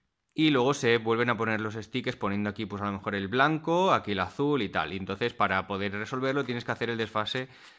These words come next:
del giro de noventa y empezar a, a resolverlo. Ya lo intenté una vez, pero quería esto.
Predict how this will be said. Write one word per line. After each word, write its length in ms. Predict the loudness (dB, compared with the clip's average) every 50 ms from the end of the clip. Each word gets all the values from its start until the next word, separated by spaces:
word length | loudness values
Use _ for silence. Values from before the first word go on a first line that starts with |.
| _ _
del 580 | -4 0 2 2 2 2 0 -2 -2 -4 -4 -6
giro 240 | -4 -4 -2 -2 0
de 120 | 0 0
noventa 500 | 0 0 2 2 2 2 4 6 4 4 4
y 120 | 2 0 -2
empezar 380 | -2 -2 -4 -2 -2 0 4
a, 220 | 4 4 4 4 2
a 180 | 0 -2 -2
resolverlo. 560 | -4 -6 -8 -10 -8 -8 -8 -8 -10 -14 -16 -18 -20 -20 -20 -20 -20 -20 -20 _ _
Ya 140 | 4 6 6
lo 80 | 6 6
intenté 340 | 4 4 2 2 2 2 2
una 160 | 4 4 4
vez, 320 | 4 4 4 2 0 -4 -4
pero 1120 | 0 2 2 2 4 2 2 2 2 2 2 0 0 0 0 0 0 0 0 -2 -2 -4 -4 -2
quería 360 | -2 -2 0 0 2 4 4 4 2 0 -6 -18 _ _ _ _ _ _ _ _
esto. 580 | -10 -10 -10 -10 _ -14 -14 -14 -16 _ _